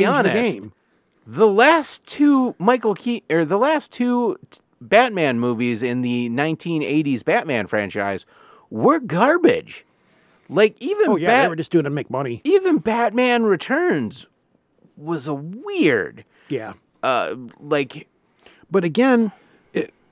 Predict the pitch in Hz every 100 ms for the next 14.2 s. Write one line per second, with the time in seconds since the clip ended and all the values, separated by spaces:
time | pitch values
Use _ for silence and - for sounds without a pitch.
0 | - - 160 196 175 160 165 151 - 156
1 | - - 214 220 156 131 - 139 143 -
2 | 233 233 165 147 131 127 117 113 123 107
3 | 107 - 190 214 247 - 165 196 202 196
4 | 226 294 247 170 147 196 285 226 180 170
5 | 156 151 - - _ _ 151 147 170 175
6 | - 160 151 - _ _ - 165 190 175
7 | 143 143 151 - 165 143 139 135 - 170
8 | 151 160 156 135 135 147 - 143 147 127
9 | 135 139 131 113 131 131 160 135 156 156
10 | 175 170 135 135 139 151 131 123 143 151
11 | - 131 - 170 165 160 147 131 _ _
12 | - - 180 175 165 151 131 123 170 175
13 | 156 - - 156 131 - 175 175 - 156
14 | 147 -